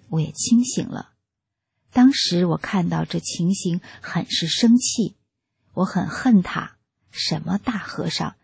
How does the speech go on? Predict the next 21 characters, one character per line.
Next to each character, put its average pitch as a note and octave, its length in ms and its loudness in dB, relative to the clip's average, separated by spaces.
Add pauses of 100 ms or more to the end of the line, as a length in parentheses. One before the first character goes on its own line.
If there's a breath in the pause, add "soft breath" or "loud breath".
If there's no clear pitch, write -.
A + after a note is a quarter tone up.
(200)
竟 G3 300 0
偷 B3+ 340 -2
别 E3+ 220 -2
人 F#3 100 2
的 F#3 80 -2
好 - 240 -8
东 F3+ 240 2
西。 - 260 -4 (1080)
这 - 160 -2
件 A3+ 180 8
事 A3+ 180 2
情 - 300 -2
使 - 240 -4
我 D#3+ 140 -2
气 - 340 -2
愤 E3 220 0
了 D#3+ 100 -2
好 - 340 -10
长 D#3+ 300 -4
时 G#3 220 -2
间， A#3+ 260 4